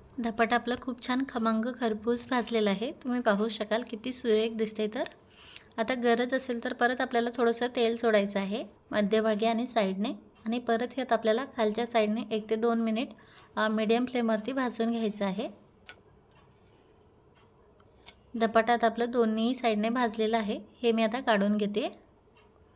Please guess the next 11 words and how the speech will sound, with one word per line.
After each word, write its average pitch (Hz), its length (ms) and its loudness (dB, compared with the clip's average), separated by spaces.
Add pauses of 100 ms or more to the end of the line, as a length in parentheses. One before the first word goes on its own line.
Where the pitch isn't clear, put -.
(640)
आणि 220 180 2
आता 247 160 0
आपण 247 260 0
थापून 240 360 -2
घेतलेलं 226 420 0
धपाट 226 300 2
आपल्याला, 220 340 2 (100)
अ, 214 120 4
पॅनवरती 214 640 2
टाकायचं 196 460 0
आहे. 190 260 -2